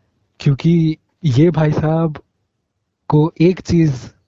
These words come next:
मेरे हिसाब से सबने ध्यान में रखना चाहिए। ये भाई साहब शक्ल पे जो दिखते हैं ना, ये बिल्कुल नहीं है वैसे,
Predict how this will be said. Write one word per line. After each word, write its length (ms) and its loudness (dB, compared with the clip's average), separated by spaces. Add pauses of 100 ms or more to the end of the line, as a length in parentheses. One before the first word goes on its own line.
(120)
मेरे 180 2
हिसाब 240 -2
से 320 -8
सबने 260 0
ध्यान 180 -2
में 120 -4
रखना 280 -6
चाहिए। 240 -8 (560)
ये 120 4
भाई 200 -2
साहब 180 -2
शक्ल 360 -4
पे 120 0
जो 120 -4
दिखते 340 -6
हैं 80 0
ना, 120 -4
ये 140 0
बिल्कुल 380 -2
नहीं 140 -4
है 120 -8
वैसे, 260 -10